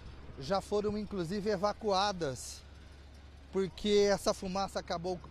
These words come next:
passando por ali e não tem condição dos funcionários continuarem agindo. Ele tá dando a volta ali e ele vai fazer o lançamento agora, Rodrigo. Ele está dando a volta ali sobre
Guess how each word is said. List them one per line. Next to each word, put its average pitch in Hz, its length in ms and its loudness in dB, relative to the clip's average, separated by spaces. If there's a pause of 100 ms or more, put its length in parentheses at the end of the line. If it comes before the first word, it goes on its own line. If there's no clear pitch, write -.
(140)
passando 180 520 -2
por 190 180 0
ali 196 360 2 (280)
e 202 80 -6
não 233 140 0
tem 233 200 0
condição 240 560 -2
dos 190 160 -8
funcionários 170 540 -6
continuarem 180 680 -2
agindo. 151 440 -2 (480)
Ele 185 180 6
tá 202 160 6
dando 226 260 4
a 202 80 8
volta 185 360 6
ali 190 300 2
e - 20 6
ele 208 200 4
vai 185 340 6
fazer 196 300 4
o 202 40 6
lançamento 202 600 2
agora, 156 360 2
Rodrigo. 127 380 -2 (540)
Ele 156 80 -8
está 180 220 2
dando 202 280 2
a 196 80 6
volta 170 440 4
ali 156 220 0
sobre 156 640 -2